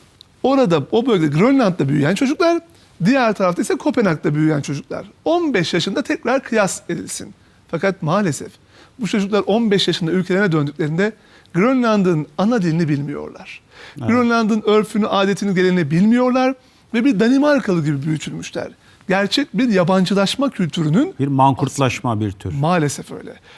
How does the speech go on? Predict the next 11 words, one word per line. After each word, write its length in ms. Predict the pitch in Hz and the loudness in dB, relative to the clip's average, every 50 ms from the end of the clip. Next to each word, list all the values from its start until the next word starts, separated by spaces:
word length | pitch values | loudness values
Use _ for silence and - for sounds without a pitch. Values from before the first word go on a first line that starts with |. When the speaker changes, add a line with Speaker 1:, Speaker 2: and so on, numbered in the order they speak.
| - - | -8 -2
Speaker 2:
Evet. 140 | - 170 180 | -2 0 0
Speaker 1:
bu 60 | 254 | 2
çocuklar 460 | - 359 269 247 - - 220 208 196 | 2 2 0 0 0 0 0 2 2
bugün 280 | 208 240 175 208 427 494 - _ _ _ _ _ _ _ _ _ _ - | 2 2 0 0 -2 -4 -10 _ _ _ _ _ _ _ _ _ _ -4
yetmiş 420 | 208 208 - - 359 - - - | -4 -4 -2 -4 -2 -2 -2 -4
yıl, 60 | - - - _ _ _ _ - | -6 -10 -14 _ _ _ _ -4
yetmiş 360 | - 220 359 - - - - - | -2 -2 -2 -2 -4 -4 -2 -2
beş 120 | 339 254 | -2 0
seksen 320 | - 262 240 - - 262 | 0 -2 -2 0 0 0
yaşına 300 | 254 220 170 - - 151 | 2 2 0 0 -2 -4
geldiğinde 640 | 143 139 139 139 143 139 156 160 156 196 240 285 277 | -2 -2 -2 -2 -4 -6 -6 -4 -2 0 0 0 -2